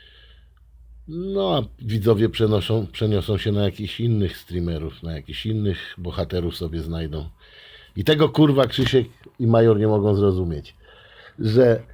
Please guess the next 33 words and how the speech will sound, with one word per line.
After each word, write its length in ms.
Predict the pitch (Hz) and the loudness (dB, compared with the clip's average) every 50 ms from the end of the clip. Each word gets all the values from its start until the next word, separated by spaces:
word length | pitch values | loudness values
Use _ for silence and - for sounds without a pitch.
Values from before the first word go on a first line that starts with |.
| - _ - | -20 _ -2
jebać 500 | 110 120 147 160 151 135 120 110 - - | 2 4 6 6 6 6 4 4 4 2
widzów, 600 | 120 117 127 127 107 95 107 101 82 - - - _ - _ - - _ _ _ - | 2 2 2 2 2 0 0 -2 -2 -6 -10 -18 _ -20 _ -20 -20 _ _ _ -4
kurwa, 360 | - 127 123 120 110 113 113 104 | 2 4 4 6 6 6 4 4
zarabiać 500 | 101 123 127 131 131 127 131 131 - - | 6 6 6 6 6 4 4 2 2 2
na 120 | 123 123 | 2 4
nich 220 | 123 120 107 - | 4 4 2 2
pieniądze 560 | - 123 117 117 120 120 120 117 107 120 120 123 | 2 2 4 6 6 6 4 4 4 4 4 4
i 120 | 135 123 | 2 4
jebać 460 | 123 127 123 113 101 104 92 - - | 4 4 4 4 2 0 0 0 -4
ich, 120 | 95 82 87 | -6 -6 -2
bo 220 | 92 107 117 123 | 0 0 2 2
oni 480 | 135 123 123 123 123 127 123 120 107 104 - - - - - - - - - | 2 2 4 4 4 2 0 -2 -6 -10 -12 -16 -20 -20 -20 -20 -18 -8 -2
tacy 260 | - 120 117 - 127 | -2 -2 0 0 -4
są, 440 | 113 - 131 123 117 107 92 90 85 - | 0 2 4 4 4 4 2 -2 -4 -8
w 120 | - - | -12 -10
chuju 420 | - - - 139 135 135 135 131 | -8 -2 2 4 4 6 6 6
mają 440 | 117 113 113 113 113 110 110 107 107 101 - - - - - - - - - _ _ _ _ - | 4 4 4 4 4 2 2 0 -2 -6 -10 -18 -20 -20 -20 -20 -20 -20 -20 _ _ _ _ -6
Majora, 460 | 90 95 98 104 113 120 120 117 113 101 | -2 0 2 4 4 4 4 4 4 2
w 160 | - - - | 0 -4 -4
chuju 300 | - 131 131 120 120 113 | 0 2 4 4 4 4
mają 320 | 107 104 101 101 92 90 | 4 2 2 2 0 -2
Konona, 640 | 85 - - 98 101 107 107 110 110 107 107 104 98 | -4 -2 -2 0 0 2 2 2 2 0 0 -2 -2
chodzi 320 | - - 120 110 107 101 | -2 -2 -2 0 0 -2
tylko, 340 | - 107 113 98 - 107 95 | -2 -2 -4 -2 -2 -4 -4
kurwa, 360 | - 110 104 92 90 95 87 | -2 -2 -2 -2 0 -2 -2
o 120 | 76 78 | -4 -6
show, 340 | - - 113 107 107 104 98 98 - _ _ - - - _ - | -4 0 2 2 4 4 2 0 -6 _ _ -20 -20 -20 _ -6
siedzą 320 | - - 131 127 127 117 | 0 0 2 4 4 2
sobie 180 | - - 110 98 | 2 2 2 0
w 60 | - | 0
ciepłych 440 | - - 120 104 - 110 101 90 87 | 0 0 0 0 0 -2 -2 -2 0
domkach, 500 | 90 110 104 101 - - 101 92 - - | 0 2 2 0 0 0 -2 -2 -4 -6
kurwa, 500 | - 113 98 95 92 104 104 104 101 | -6 -6 -4 -2 -2 -2 -2 -2 -4